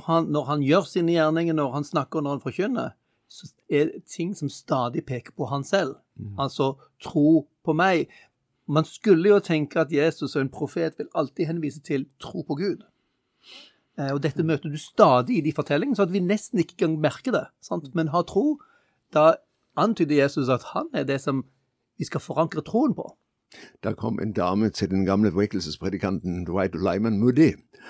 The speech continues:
Speaker 2: og hun sa, «Herr Moody, jeg kan ikke tro.» «Å», sa Moody, «hvem kan de ikke tro?» «Jamen, herr Moody, jeg kan ikke tro.» «Ja, hvem er det, de ikke kan tro?», sa hun. Og dermed gikk det opp for henne. Hun hadde fokusert på troen i stedet for å fokusere på Jesus.
Speaker 1: Mhm.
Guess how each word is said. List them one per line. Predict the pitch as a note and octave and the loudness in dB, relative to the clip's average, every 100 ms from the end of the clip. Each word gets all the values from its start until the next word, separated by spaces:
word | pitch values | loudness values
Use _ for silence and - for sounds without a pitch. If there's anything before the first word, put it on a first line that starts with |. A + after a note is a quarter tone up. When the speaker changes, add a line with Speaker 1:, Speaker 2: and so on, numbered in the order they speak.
| - - | -20 -10
Speaker 2:
og | - F2 | -8 -4
hun | G#2 | -2
sa, | - G2 | 0 0
«Herr | G2+ | 0
Moody, | G#2+ A#2 A#2+ | 0 2 2
jeg | G#2 G#2 | 2 0
kan | G#2 | -2
ikke | A#2+ - | -2 -4
tro.» | - - _ _ _ _ | -4 -4 _ _ _ _
«Å», | - F2 A2 | -10 -8 -8
sa | - C3 | -8 -8
Moody, | C#3 C#3+ B2+ - _ _ _ - | -8 -10 -14 -14 _ _ _ -20
«hvem | F2 A2 - | -4 -4 -4
kan | - D3+ | -6 -6
de | D#3 | -6
ikke | - - | -8 -8
tro?» | C3 - _ - | -12 -12 _ -2
«Jamen, | - C#3 | 2 4
herr | C#3+ | 6
Moody, | D3+ D#3+ E3 G#2 | 4 4 4 4
jeg | A#2 D#3 | 2 0
kan | F3 E3+ - | -4 -4 -6
ikke | D#3+ - | -8 -8
tro.» | - C4 - - | -6 -6 -6 -8
«Ja, | A#2 | -8
hvem | C3+ D3+ D4+ - | -2 -2 -4 -6
er | F#3+ | -4
det, | G3+ A#3 | -2 -2
de | G3 E3+ | -2 -4
ikke | D3+ | -4
kan | C3+ A#2 | -8 -10
tro?», | - A#2 | -8 -12
sa | - - - | -10 -16 -16
hun. | - _ _ _ - - _ | -20 _ _ _ -20 -20 _
Og | - | 0
dermed | B2 A#2+ A#2+ | 2 2 0
gikk | A#2+ - | 0 2
det | F#2 | 0
opp | - | 0
for | - G2+ | -2 -2
henne. | F#2 F2+ F2 | -2 -4 -2
Hun | B2 C3+ | -2 0
hadde | A#2+ A#2 | -2 -4
fokusert | C3 A#2+ - - - | -8 -6 -4 -4 -4
på | A2+ | -4
troen | B2+ A#2 G#2 | -2 0 0
i | E3+ | -2
stedet | - A2+ A2 | -2 -2 -2
for | A2+ | -4
å | |
fokusere | A2 A2+ A2+ B2+ A2+ | -6 -8 -6 -4 -4
på | B2+ | -4
Jesus. | C#3 - - - - | -6 -10 -16 -14 -10
Speaker 1:
Mhm. | D3+ D3+ | -8 -8